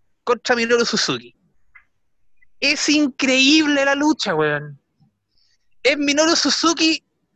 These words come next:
aprovechándose de un pobre cabro chico,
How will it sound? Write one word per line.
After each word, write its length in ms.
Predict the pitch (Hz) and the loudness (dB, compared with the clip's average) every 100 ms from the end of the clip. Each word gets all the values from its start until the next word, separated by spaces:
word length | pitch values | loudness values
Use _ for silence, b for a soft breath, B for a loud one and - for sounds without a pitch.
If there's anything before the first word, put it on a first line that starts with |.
| b b b | b b b
aprovechándose 960 | 240 247 247 240 - 320 330 320 - | 2 4 2 2 0 0 0 -2 0
de 100 | 320 | 0
un 80 | 302 | 0
pobre 340 | - 302 311 294 | 2 2 2 2
cabro 300 | 302 294 285 | 2 0 -2
chico, 520 | 330 277 233 277 | -2 0 2 0